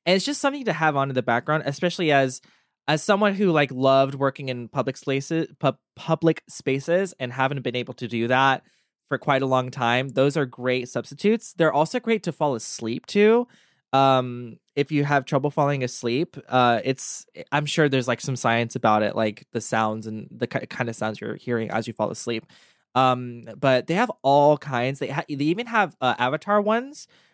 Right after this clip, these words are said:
Um, if you type in, like, Water Tribe ambiance video, you can,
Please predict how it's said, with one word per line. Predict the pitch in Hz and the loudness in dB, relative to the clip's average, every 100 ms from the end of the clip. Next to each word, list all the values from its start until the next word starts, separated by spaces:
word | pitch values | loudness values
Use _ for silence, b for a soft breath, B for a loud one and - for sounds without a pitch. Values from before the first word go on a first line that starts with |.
| b | b
Um, | 147 147 143 | 2 2 0
if | 123 143 | -4 -2
you | 139 | -2
type | 151 143 | -2 -2
in, | 147 | -2
like, | 131 | -4
Water | 127 147 175 175 | 0 2 2 2
Tribe | 185 160 | 2 0
ambiance | - 151 151 127 120 | 0 -4 -2 -4 -2
video, | 123 117 117 | -2 2 2
you | 113 120 | 2 -2
can, | 131 131 123 | -6 -6 -8